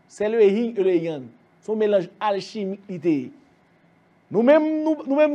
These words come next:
n ap gade avèk zye nou, Jezi te di, w ap gen je. W ap gade w ap ka wè. E pa ensidan diplomatik li te. Edgar Leblanc, mwen salye, moun ou ye a. M pa konnen, pou ko janm pale avè ou.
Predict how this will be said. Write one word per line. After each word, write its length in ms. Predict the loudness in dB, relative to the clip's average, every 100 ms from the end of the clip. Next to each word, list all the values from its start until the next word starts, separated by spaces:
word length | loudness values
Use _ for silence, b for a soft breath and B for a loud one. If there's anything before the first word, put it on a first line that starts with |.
| 0
n 80 | 2
ap 60 | 4
gade 160 | 4 4
avèk 160 | 2
zye 220 | 0 2 2
nou, 100 | 0 -14
Jezi 320 | -2 0 0
te 140 | 0 0
di, 160 | -2 -10 -10
w 140 | -4 -4
ap 80 | -2
gen 160 | -6 -4
je. 220 | -4 -4 -6 -20 _ _ _ _ -2
W 80 |
ap 80 | 0
gade 160 | 2 0
w 80 | 0
ap 60 |
ka 100 | -2 -2
wè. 100 | -4 -12 _ _ _ _ _ _ _ _ _ _ _ -6
E 80 | -4
pa 80 | -2 -6
ensidan 380 | -10 -8 -8 -6
diplomatik 340 | -6 -6 -8 -20
li 80 | -20
te. 140 | -20 -20 _ _ _ _ _ _ _ _ _ _ -2
Edgar 240 | 4 6
Leblanc, 460 | 8 6 4 2 -6 _ _ _ _ _ _ _
mwen 160 | -10 -4
salye, 540 | 0 0 2 2 0 -4 _ _ _ _ _ _ _ _ _ _ _
moun 300 | -10 -8 -4
ou 80 | -4
ye 180 | -4 -4
a. 20 | -6 _ _ _ _ _ _ _ _
M 80 | 2
pa 140 | 4 6
konnen, 400 | 6 6 4 0 -14
pou 160 | -6 0
ko 80 | 2
janm 160 | 4
pale 240 | 6 6 4
avè 160 | -2
ou. 160 | -10